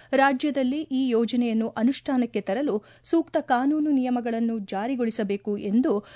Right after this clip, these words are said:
ವಿಶ್ವ ಹಿಂದೂ ಪರಿಷತ್ ರಾಜ್ಯಪಾಲರಲ್ಲಿ ಮನವಿ ಮಾಡಿದೆ. ವಿಶ್ವವಿಖ್ಯಾತ ಮೈಸೂರು ದಸರಾ ಮಹೋತ್ಸವ ಎರಡ್ ಸಾವಿರದ ಇಪ್ಪತ್ತೈದರ ಅಂಗವಾಗಿ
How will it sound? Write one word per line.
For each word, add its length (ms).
ವಿಶ್ವ 300
ಹಿಂದೂ 300
ಪರಿಷತ್ 600
ರಾಜ್ಯಪಾಲರಲ್ಲಿ 840
ಮನವಿ 360
ಮಾಡಿದೆ. 480
ವಿಶ್ವವಿಖ್ಯಾತ 880
ಮೈಸೂರು 560
ದಸರಾ 300
ಮಹೋತ್ಸವ 560
ಎರಡ್ 220
ಸಾವಿರದ 320
ಇಪ್ಪತ್ತೈದರ 680
ಅಂಗವಾಗಿ 640